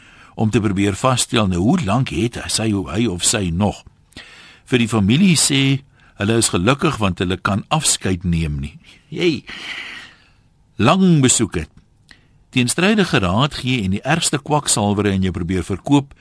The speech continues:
en jy dan nou skuldig voel dat jy nou die persoon se dood gaan veroorsaak omdat jy nie die bottel teer wat hulle aandra wil koop en gebruik nie. Moet nooit ooit sê, "Julle moet regtig vra as ons kan help," nie.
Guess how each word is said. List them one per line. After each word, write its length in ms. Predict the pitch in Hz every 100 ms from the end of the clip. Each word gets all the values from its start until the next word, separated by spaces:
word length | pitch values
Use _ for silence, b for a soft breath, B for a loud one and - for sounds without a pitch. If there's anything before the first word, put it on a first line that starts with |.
| b b
en 160 | 110 101
jy 80 |
dan 160 | 90 117
nou 140 | 127 98
skuldig 460 | 151 151 131 104
voel 240 | - 113 110 b b b -
dat 160 | 92
jy 140 | 78 123
nou 60 | 131
die 100 | 110
persoon 340 | 107 - 120 110
se 120 | 80
dood 260 | 98 131 127
gaan 140 | 95
veroorsaak 640 | - 110 110 - 101 98 95
omdat 200 | 92 85
jy 60 | 110
nie 120 | 139
die 100 | 127
bottel 320 | 87 101 101 87
teer 300 | 151 135 110
wat 140 | 90 95
hulle 160 | 90
aandra 480 | 95 113 101 90 90 - b b b b b 92
wil 160 | 95 90
koop 320 | - 131 110
en 240 | - 92 92
gebruik 480 | - 76 107 123 -
nie. 140 | - _ _ _
Moet 220 | 120 151 139
nooit 360 | 143 196 180 -
ooit 240 | 156 147
sê, 360 | - 131 90 73 B B B
"Julle 200 | 117 135
moet 200 | 135 135
regtig 520 | 78 101 151 - 151 -
vra 200 | 123 120 120
as 100 | 117
ons 220 | 101 104
kan 180 | - 92
help," 380 | 85 95 98 -
nie. 140 | -